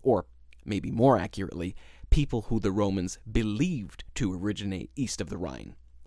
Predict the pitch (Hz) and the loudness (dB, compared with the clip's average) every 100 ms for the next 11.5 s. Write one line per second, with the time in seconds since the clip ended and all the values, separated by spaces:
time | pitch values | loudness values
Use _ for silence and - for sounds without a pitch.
0 | - - - 220 233 - 220 262 226 - | -20 -20 -2 0 0 0 0 0 -4 -2
1 | 185 151 120 127 113 120 135 107 80 - | -2 -2 0 0 2 2 2 0 -4 -6
2 | - 110 104 104 110 85 80 - - 120 | 0 0 2 0 -2 -4 -8 -14 -4 2
3 | 117 113 - - - 196 202 147 120 113 | 2 2 -2 -6 -2 0 0 -2 -4 -4
4 | - 110 - 104 104 - 98 - 120 113 | -4 -6 -4 -4 -2 -6 -10 -8 -6 -6
5 | - 101 98 - - 170 - - 107 104 | -6 -6 -6 -8 -6 -6 -6 -8 -8 -6
6 | 92 92 87 - 101 90 98 95 - - | -6 -6 -8 -10 -10 -8 -6 -6 -8 -20
7 | - - - - - - - - - - | -20 -20 -20 -20 -20 -20 -20 -20 -20 -20
8 | - - - 175 185 170 - 302 262 226 | -20 -20 -2 2 2 2 2 0 0 -4
9 | - 139 139 - 202 208 135 110 - 85 | -2 -2 -2 0 4 4 2 -6 -6 -8
10 | 95 - - - 107 101 101 98 113 101 | -6 -8 -8 -8 -4 -2 -2 -2 -2 -2
11 | 95 95 120 190 | -2 -6 -2 -2